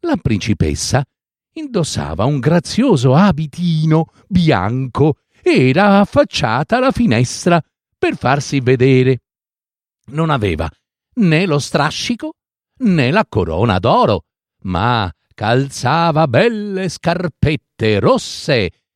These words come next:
di marocchino. Naturalmente erano ben diverse da quelle che la calzolaia aveva cucito per la piccola Karen.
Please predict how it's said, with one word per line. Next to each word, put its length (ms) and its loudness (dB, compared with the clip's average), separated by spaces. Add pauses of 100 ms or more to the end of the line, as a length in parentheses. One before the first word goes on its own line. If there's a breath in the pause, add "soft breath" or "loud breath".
di 240 -4
marocchino. 880 0 (760)
Naturalmente 1200 -4 (280)
erano 400 -2
ben 300 -4
diverse 720 -2 (100)
da 220 -4
quelle 680 -4
che 140 -4
la 160 -2
calzolaia 1000 -4 (380)
aveva 380 -4
cucito 640 -6 (180)
per 140 0
la 120 0
piccola 540 -6
Karen. 500 -4